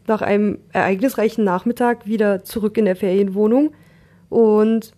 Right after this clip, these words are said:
wollen jetzt ein bisschen für euch nachbesprechen, was wir uns heute noch so alles angeguckt haben.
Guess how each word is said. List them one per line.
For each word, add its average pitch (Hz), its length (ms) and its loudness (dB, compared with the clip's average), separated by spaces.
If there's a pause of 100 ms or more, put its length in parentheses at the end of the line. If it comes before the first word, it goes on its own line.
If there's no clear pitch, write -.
(100)
wollen 202 220 4
jetzt 220 180 2
ein 214 120 0
bisschen 202 480 0
für 214 140 0
euch 196 180 0
nachbesprechen, 240 960 -2
was 190 200 -4
wir 190 60 -4
uns 208 120 0
heute 214 180 -2
noch 202 120 0
so 202 100 -4
alles 196 200 0
angeguckt 233 480 0
haben. 175 320 0